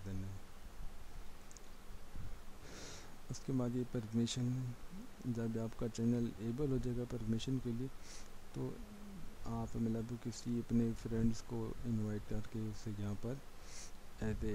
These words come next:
editor manager के तौर पर उसे रख सकते हैं। Community standard है, moderations हैं, approved user हैं,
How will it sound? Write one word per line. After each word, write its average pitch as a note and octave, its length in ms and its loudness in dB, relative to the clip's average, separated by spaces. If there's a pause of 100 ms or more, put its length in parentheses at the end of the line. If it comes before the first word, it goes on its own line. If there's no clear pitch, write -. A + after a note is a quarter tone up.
(120)
editor A2 420 0 (200)
manager G#2+ 520 2 (120)
के A2+ 140 -6
तौर G#2 320 -2
पर G#2 200 0
उसे B2+ 260 -2 (600)
रख G#2 180 0
सकते - 380 -2
हैं। F#2+ 220 0 (580)
Community A#2+ 500 4
standard B2+ 500 4
है, B2+ 100 2 (300)
moderations A2 840 2
हैं, A2+ 300 0 (180)
approved A2+ 520 0
user G#2+ 440 2
हैं, A2+ 140 2